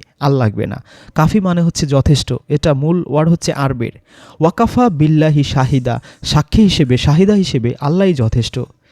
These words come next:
মুহাম্মদ সাল্লাল্লাহু আলাইহি ওয়াসাল্লাম যে আল্লাহর রাসূল, এই সাক্ষী আল্লাহ বলছেন যে যথেষ্ট। আপনি যদি বলেন যে, "না, আপনি যে বলেছেন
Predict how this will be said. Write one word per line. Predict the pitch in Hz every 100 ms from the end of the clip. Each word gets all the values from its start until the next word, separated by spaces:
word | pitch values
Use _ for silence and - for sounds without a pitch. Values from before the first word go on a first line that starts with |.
| _ _ -
মুহাম্মদ | 147 196 220 240 220 _ -
সাল্লাল্লাহু | - 196 - 208
আলাইহি | 196
ওয়াসাল্লাম |
যে | 185 180 - _
আল্লাহর | - 143 151
রাসূল, | 147 160 165 120 - _ _
এই | - 202 269
সাক্ষী | - 196 - - -
আল্লাহ | 170 165 233
বলছেন | 254 269 - 220
যে | 202
যথেষ্ট। | 147 139 143 131 - 110 -
আপনি | 175 240
যদি | 226 220
বলেন | 208 214 202
যে, | 190
"না, | 147
আপনি | 143 - 196
যে | 185
বলেছেন | 190 180 190 - 190